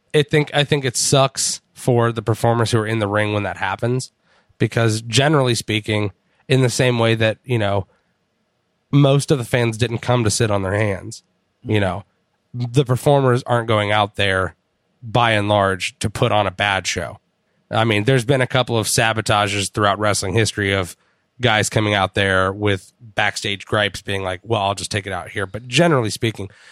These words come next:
you know, you had a Cesaro, Sheamus, and Seth and Dean match going on when that happened, where these guys are putting,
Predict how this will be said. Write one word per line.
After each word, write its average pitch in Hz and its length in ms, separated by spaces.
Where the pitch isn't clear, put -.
you 117 100
know, 110 180
you 139 160
had 143 120
a 131 40
Cesaro, 123 520
Sheamus, 107 600
and 104 460
Seth 107 340
and 101 140
Dean 113 260
match 101 280
going 98 260
on 123 220
when 110 100
that 98 180
happened, 98 440
where 98 300
these 131 240
guys 110 300
are 101 60
putting, 101 420